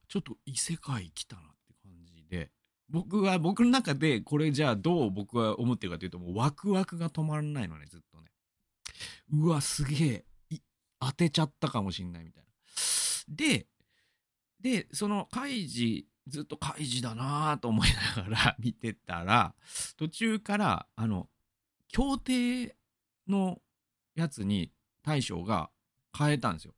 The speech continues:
チャンネルを。で、要はその、蒲郡の競艇なんですよ、それが。で、蒲、ね、それ愛知の人はよく知ってるけど、蒲郡っていうのは競艇で、ボートで有名な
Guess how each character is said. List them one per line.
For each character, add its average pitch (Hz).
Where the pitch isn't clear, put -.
チ -
ャ 110
ン 104
ネ 101
ル 92
を。 -
で、 160
要 180
は 123
そ 117
の、 92
蒲 233
郡 151
の 110
競 120
艇 110
な 98
ん 80
で 82
す -
よ、 -
そ -
れ 80
が。 76
で、 143
蒲、 214
ね、 220
そ -
れ 143
愛 190
知 160
の 120
人 113
は 104
よ 98
く -
知 -
っ -
て -
る 92
け -
ど、 165
蒲 156
郡 175
っ 78
て -
い -
う 82
の 90
は 110
競 202
艇 190
で、 180
ボ 202
ー -
ト -
で 90
有 92
名 92
な 90